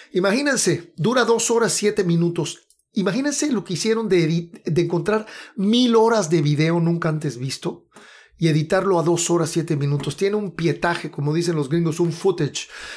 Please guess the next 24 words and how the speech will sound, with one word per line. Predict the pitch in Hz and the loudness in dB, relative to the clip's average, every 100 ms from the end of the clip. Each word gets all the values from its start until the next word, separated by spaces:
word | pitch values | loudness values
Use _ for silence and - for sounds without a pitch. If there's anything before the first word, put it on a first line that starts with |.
| - - | -10 -4
un | 180 | -2
pietaje | 180 180 175 175 180 | 0 0 0 0 -2
f-, | - - _ | -4 -10 _
nunca | - 170 202 185 190 | 0 2 2 2 0
antes | 175 175 139 | 0 0 0
visto. | 170 170 | -4 -4
Está | - 175 | -4 -4
fuera | - 190 190 190 | -2 2 4 4
de | 160 | 2
serie | 143 170 165 | 0 0 2
el | 165 | 0
documental. | 139 143 135 135 165 165 | -2 -2 -4 -2 0 0
Les | 151 | 0
respi-, | 147 - - - | -2 -4 -10 -4
les | 156 147 | -2 0
repito, | 170 196 185 | -2 -2 0
es | |
muy | 170 185 202 | 2 2 2
conmovedor | 196 175 156 151 151 160 | 2 4 4 4 2 2
y | |
muy | 151 156 | 2 2
humano. | 147 139 139 170 - - - - - - - - _ | 2 0 2 0 -4 -16 -16 -14 -14 -16 -20 -20 _
Y | 196 190 185 185 180 170 | 2 4 4 4 2 0
comienza | - 202 214 254 269 - 262 - | 2 2 4 2 2 2 0 -2